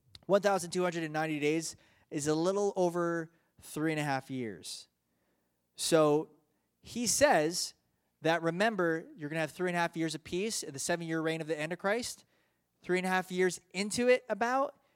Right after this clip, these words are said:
you're gonna have, um, the abomination of desolation, that he's gonna desecrate the temple. He's gonna set up an image where people are gonna worship,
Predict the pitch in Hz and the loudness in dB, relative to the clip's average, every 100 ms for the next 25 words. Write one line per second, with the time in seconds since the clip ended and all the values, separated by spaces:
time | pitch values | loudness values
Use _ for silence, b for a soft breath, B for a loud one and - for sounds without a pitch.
0 | _ 156 165 185 160 180 180 170 165 - | _ -4 0 0 0 2 2 2 -2 -4
1 | 151 147 143 143 139 151 156 160 160 147 | 0 0 -2 -4 -2 0 0 0 -4 -4
2 | 156 139 156 165 160 170 202 208 233 _ | -4 -2 -2 0 -2 -2 -2 -6 -10 _
3 | _ _ _ 147 156 147 156 143 131 170 | _ _ _ -4 -4 -2 -2 -2 0 0
4 | - 185 175 170 180 175 180 180 156 143 | 0 -2 -4 -4 -2 -2 -2 -4 -4 -6
5 | 143 - 175 160 160 180 170 170 156 143 | -8 -2 0 0 -2 -2 0 0 0 -2
6 | 143 139 165 160 151 139 135 160 - 160 | -4 -2 -4 -2 -4 -4 0 0 2 -2
7 | - | -2